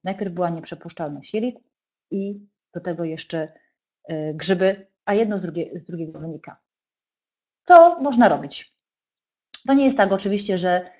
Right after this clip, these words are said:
teraz to, e, te wszystkie objawy mamy, no i, i, i wyrywamy sobie włosy, mówimy, „No to już koniec”.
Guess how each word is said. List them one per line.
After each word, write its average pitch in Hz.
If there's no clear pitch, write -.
teraz 190
to, 165
e, 170
te 185
wszystkie 214
objawy 170
mamy, 196
no 175
i, 170
i, 170
i 175
wyrywamy 170
sobie 165
włosy, 170
mówimy, 160
„No 165
to 175
już 156
koniec”. 233